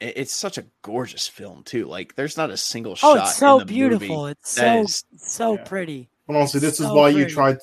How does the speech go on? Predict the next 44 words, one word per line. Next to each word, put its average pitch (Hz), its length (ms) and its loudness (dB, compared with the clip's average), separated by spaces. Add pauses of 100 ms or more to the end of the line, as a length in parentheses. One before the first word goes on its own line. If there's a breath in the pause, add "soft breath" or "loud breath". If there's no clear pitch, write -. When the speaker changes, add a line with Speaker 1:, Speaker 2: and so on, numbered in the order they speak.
Speaker 3:
you 151 160 -4
should 131 200 -6
try 123 260 -2
to 123 180 -6
avoid 123 360 0
trailers 113 520 -6
before 113 380 -8
seeing 120 340 -8
stuff, 110 340 -8
in 220 80 -10
my 214 220 -8 (100)
Speaker 2:
Yeah. 285 240 4
Speaker 3:
opinion. 175 240 -6 (280)
Speaker 2:
Yeah, 240 280 2 (140)
one 240 200 -2
of 302 60 -2
my 302 160 0
biggest 214 500 -8
pe-, - 260 -10
yeah, 185 200 -12
biggest 208 380 -10
things 202 220 -16
right 165 160 -12
now 147 280 -12
is, 143 480 -12
uh, 139 400 -16
starting 160 400 -12
to 170 120 -14
avoid 143 300 -10
trailers, 143 480 -10
except - 400 -16 (300 soft breath)
when 156 140 -12
you 151 100 -12
run 147 180 -14
a 151 80 -14
channel 143 340 -16
like 147 200 -16
I 160 120 -16
do. 175 300 -12 (560)
It's - 180 -16
Speaker 1:
Right. 101 320 -10 (320)
Speaker 2:
very 165 260 -10
hard 147 340 -18 (100)
to 143 360 -20